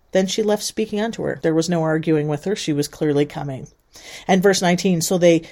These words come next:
so the two went, so they two went until they came to Bethlehem. And it came to pass, when they were come to Bethlehem,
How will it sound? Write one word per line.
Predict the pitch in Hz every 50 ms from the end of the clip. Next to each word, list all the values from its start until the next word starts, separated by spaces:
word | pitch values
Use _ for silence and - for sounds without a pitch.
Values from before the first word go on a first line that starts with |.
| - - -
so | - - 208
the | 185 -
two | - - 320 320 320 320 320
went, | 311 202 208 220 240 240 233 - - - _ _ _ _ _ _ _ _ _ _ _ _ - - - _ _ _
so | - - - - - - - - 269 240 220 240 226 220 220 - _ _
they | 175 170 202 202 196 190 196 196 - -
two | - - 302 311 320 320
went | 311 254 190 175 175 170 170 165 180 - - -
until | 170 165 165 - - 202 196
they | 196 208 196
came | 196 - 180 170 151
to | 170 -
Bethlehem. | 214 330 359 359 - - 143 127 131 135 120 202 175 156 - -
And | 196 190 185
it | 175 151 - -
came | - - 311 330 370 370
to | - -
pass, | - 185 160 135 131 135 - - - - - - - - _
when | - 180 170 165
they | 180 196
were | 180 170 165 156
come | - - - 370 370 -
to | 170
Bethlehem, | 139 143 131 131 - - 139 131 139 135 131 135 147